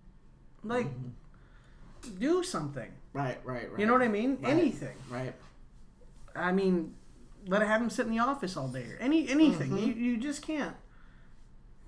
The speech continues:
Speaker 1: You, you have these kids. You're, you're responsible for them. You
Speaker 2: Right,
Speaker 1: know.
Speaker 2: right.
Speaker 1: It's,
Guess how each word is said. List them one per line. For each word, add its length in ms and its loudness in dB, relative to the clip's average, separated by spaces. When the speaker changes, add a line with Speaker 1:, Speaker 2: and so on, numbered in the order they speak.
Speaker 1:
You, 280 2
you 200 2
have 180 2
these 160 0
kids. 340 -2
You're, 320 0
you're 100 -6
responsible 580 -4
for 240 -6
them. 320 -8
You 100 -2
Speaker 2:
Right, 140 -2
Speaker 1:
know. 120 -4
Speaker 2:
right. 220 -8
Speaker 1:
It's, 280 -12